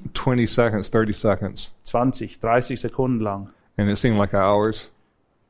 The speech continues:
Speaker 2: Ich hatte den Eindruck, es handelt sich um Stunden.
Speaker 1: And then they'd bend it back the other way.
Speaker 2: Und dann haben sie in die andere Richtung gebogen.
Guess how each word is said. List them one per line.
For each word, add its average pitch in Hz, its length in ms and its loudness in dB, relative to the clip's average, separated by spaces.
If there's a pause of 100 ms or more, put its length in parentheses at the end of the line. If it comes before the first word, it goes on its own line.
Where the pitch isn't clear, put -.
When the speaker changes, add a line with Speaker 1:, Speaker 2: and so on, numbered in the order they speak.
(280)
Speaker 2:
Ich 160 160 4
hatte 135 160 4
den 120 100 4
Eindruck, 123 380 2
es 117 100 -2
handelt 120 240 2
sich 117 160 -4
um 104 80 -2
Stunden. 127 420 0
Speaker 1:
And 104 140 0
then 107 140 2
they'd 104 160 0
bend 104 180 2
it 92 80 -2
back 98 260 2
the 101 60 -2
other 98 180 0
way. 101 300 0
Speaker 2:
Und 123 160 -2
dann 127 140 4
haben 127 180 4
sie 135 100 -2
in 127 80 4
die 123 80 6
andere 143 360 4
Richtung 110 460 -2 (200)
gebogen. 110 380 0